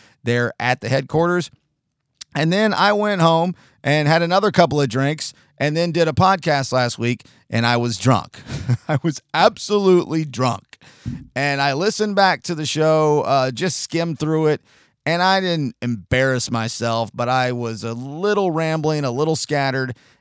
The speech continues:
and, um, absolutely intoxicated. And I'm gonna try not to make it a, uh, any kind of habit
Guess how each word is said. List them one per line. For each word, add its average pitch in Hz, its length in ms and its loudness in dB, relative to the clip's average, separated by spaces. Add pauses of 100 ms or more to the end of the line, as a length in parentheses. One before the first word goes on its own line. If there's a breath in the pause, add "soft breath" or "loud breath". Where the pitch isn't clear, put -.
(120)
and, 113 480 -4
um, 110 360 -4 (580)
absolutely 156 720 -2
intoxicated. 117 880 -2 (380 soft breath)
And 117 140 -4
I'm 143 100 0
gonna 165 220 -2
try 151 320 2
not 135 240 -2
to 123 100 -4
make 120 340 -2
it 110 160 -6 (140)
a, 104 400 -8
uh, 90 200 -10 (180)
any 135 180 -4
kind 131 200 -2
of 107 60 -8
habit 110 540 -2